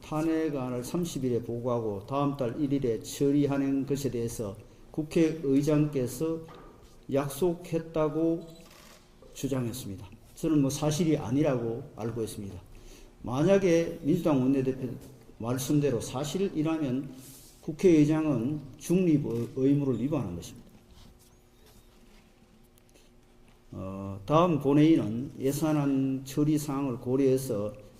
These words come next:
예산안 처리가 가능한 시점에 개최돼야 합니다. 우리 국민의힘은 민주당의 반헌법적 정치 공세에 불과한, 어, 방통위원장 및 검사 탄핵, 쌍특검에 대해서는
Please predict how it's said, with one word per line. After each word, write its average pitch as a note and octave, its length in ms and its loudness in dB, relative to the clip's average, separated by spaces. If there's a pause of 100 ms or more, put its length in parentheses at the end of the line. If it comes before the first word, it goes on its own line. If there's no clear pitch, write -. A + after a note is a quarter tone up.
(120)
예산안 D#3 500 4
처리가 D3+ 400 0
가능한 D#3+ 380 4
시점에 A#2+ 560 -2 (440)
개최돼야 A#2 540 -4
합니다. F2+ 260 -14 (1120)
우리 C#3 200 2
국민의힘은 C#3+ 800 4 (160)
민주당의 D3 800 2
반헌법적 D#3 1300 -4
정치 D#3+ 400 0
공세에 D3 520 2
불과한, A2 420 -4 (1200)
어, G2+ 680 -6
방통위원장 C3+ 1200 2
및 D3 300 0
검사 A#2+ 380 -2
탄핵, G#2 360 -8 (240)
쌍특검에 C#3+ 880 0
대해서는 G#2 520 -6